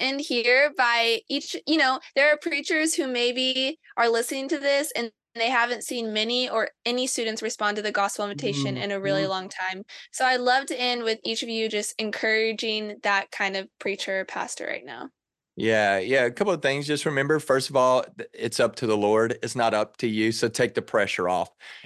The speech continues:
Speaker 3: In fact, I know, honestly, Lacey, one of the biggest reasons why um, communicators don't like giving invitation is they'll say, "What if no one responds?"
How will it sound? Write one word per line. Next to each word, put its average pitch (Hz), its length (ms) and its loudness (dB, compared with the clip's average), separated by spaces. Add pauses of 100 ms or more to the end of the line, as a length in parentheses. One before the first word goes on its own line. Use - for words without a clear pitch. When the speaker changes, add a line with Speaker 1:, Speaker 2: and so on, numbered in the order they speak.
Speaker 3:
In 120 120 0
fact, 135 360 4
I 135 80 4
know, 131 380 2 (180)
honestly, 139 400 0
Lacey, 120 420 0
one 120 240 0
of 165 60 0
the 135 80 4
biggest 117 560 -2
reasons 113 500 -2
why 104 360 2 (420)
um, 107 360 2
communicators 117 720 0
don't 107 300 -2
like 131 160 2
giving 151 200 0
invitation 147 580 0
is 107 120 -2
they'll 110 120 2
say, 113 180 2
"What 123 200 4
if 123 140 2
no 117 180 2
one 113 200 2
responds?" 95 760 0